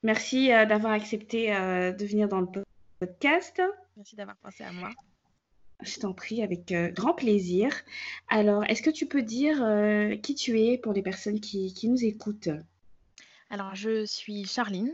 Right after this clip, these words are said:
Speaker 2: j'ai trente et un ans, euh, je tiens, euh, notamment le blog Mon Fils en Rose et les pages qui sont associées. Euh, je suis maman d'un enfant de trois ans, un petit garçon. Euh,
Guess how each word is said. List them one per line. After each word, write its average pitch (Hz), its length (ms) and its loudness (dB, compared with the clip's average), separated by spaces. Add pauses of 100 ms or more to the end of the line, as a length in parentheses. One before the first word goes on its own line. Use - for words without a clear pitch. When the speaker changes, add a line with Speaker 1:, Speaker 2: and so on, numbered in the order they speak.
Speaker 2:
j'ai 170 320 -6
trente 254 240 -4
et 269 60 0
un 214 220 -2
ans, 240 200 0 (300)
euh, 214 80 -2
je 202 140 -4
tiens, 214 520 -2
euh, 180 360 -6
notamment 175 360 -8
le 170 80 -6
blog 175 280 -4
Mon 220 180 4
Fils 240 300 -2
en 185 100 2
Rose 226 340 0
et 190 80 2
les 165 140 -2
pages 185 220 -6
qui 190 80 -14
sont 180 160 -8
associées. 220 540 -6 (760)
Euh, 180 180 -2
je 185 180 0
suis 226 520 2
maman 233 640 6
d'un 185 340 0
enfant 202 340 -2
de 175 380 -2
trois 208 400 2
ans, 262 180 6 (200)
un 214 100 4
petit - 220 -6
garçon. 202 600 0 (840)
Euh, 180 720 0